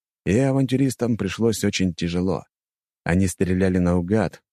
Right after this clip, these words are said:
и использовали артефакты. А защита их слабела каждую секунду из-за обильного количества болтов. Поэтому Сильван закричал: «Снимайте щиты!» И его люди начали в спешке снимать круглые щиты со спины.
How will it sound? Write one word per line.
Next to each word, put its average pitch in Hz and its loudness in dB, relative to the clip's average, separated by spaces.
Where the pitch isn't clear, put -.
и 104 2
использовали 92 0
артефакты. 87 -4
А 95 0
защита 127 0
их 117 0
слабела 95 0
каждую 87 -2
секунду 87 0
из-за 78 0
обильного 80 0
количества 78 -4
болтов. 78 -4
Поэтому 143 2
Сильван 120 0
закричал: - -6
«Снимайте 202 4
щиты!» 175 2
И 78 0
его 101 2
люди 101 2
начали 95 2
в 82 -4
спешке 92 -2
снимать 87 0
круглые 85 0
щиты 82 -4
со - -6
спины. 87 -4